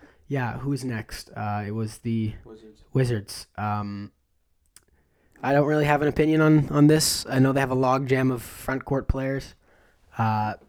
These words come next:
Speaker 1: so is this a good spot for Dyson Daniels, what do you think? Ignite. He was on Ignite, I believe, right? Australian.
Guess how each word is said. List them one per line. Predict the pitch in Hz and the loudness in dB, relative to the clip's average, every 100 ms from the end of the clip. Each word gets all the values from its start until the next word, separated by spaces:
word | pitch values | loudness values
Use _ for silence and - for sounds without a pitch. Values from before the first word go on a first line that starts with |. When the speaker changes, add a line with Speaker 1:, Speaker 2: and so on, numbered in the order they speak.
| _ _ _ | _ _ _
Speaker 1:
so | - - 117 113 113 110 | -8 -6 -4 -4 -6 -8
is | 117 113 | -6 -4
this | 127 123 | -4 -2
a | 139 | -2
good | 127 139 131 | -2 -4 -4
spot | - 143 143 | 0 0 0
for | - 143 135 | -2 0 2
Dyson | 135 143 147 | 0 0 2
Daniels, | 139 143 170 156 | 2 2 2 0
what | 160 | 0
do | |
you | 165 | 0
think? | 175 147 - _ _ _ _ _ _ _ _ _ - | -2 -4 -8 _ _ _ _ _ _ _ _ _ -6
Ignite. | 127 127 131 - | -4 -2 -2 -6
He | 143 | -6
was | 143 | 0
on | 151 143 | 2 4
Ignite, | 120 117 107 - | 2 0 -2 -6
I | 110 | -8
believe, | 113 110 110 | -6 -8 -8
right? | 113 127 - | -6 -8 -2
Australian. | 117 - 120 113 117 120 117 | -4 -2 0 0 0 -4 -8